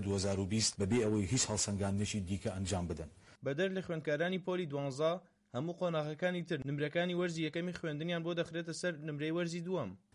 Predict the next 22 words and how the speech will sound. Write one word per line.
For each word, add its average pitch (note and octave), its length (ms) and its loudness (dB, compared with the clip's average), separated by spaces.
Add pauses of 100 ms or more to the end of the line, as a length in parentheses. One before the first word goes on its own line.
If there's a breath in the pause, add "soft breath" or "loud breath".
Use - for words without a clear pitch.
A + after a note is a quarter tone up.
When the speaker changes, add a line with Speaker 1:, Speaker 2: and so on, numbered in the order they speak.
Speaker 1:
لە A#2+ 120 4
یەکی C#3+ 220 4
شەشی B2+ 280 2
دوهزار A#2+ 360 4
و A2+ 120 4
بیست، - 240 0 (480 soft breath)
تەنها A2 300 4 (120)
قۆناغی A#2 420 4
دوانزەی A2 420 4
ئامادەی A2 520 2
بە G2 120 0
هەموو A2 220 2
بەشەکانیەوە، F2 640 -2
وێژەیی G#2+ 540 4
زانستی، G#2+ 500 2 (460 loud breath)
پیشەیی A2 480 4
خوێندنی G#2+ 360 6
ئیسلامی F2 460 0 (360 loud breath)
و - 20 -2 (120)
قۆناغی A2+ 460 2
پێنجەمی A2+ 440 2
پەیمانگاکان، G2 680 0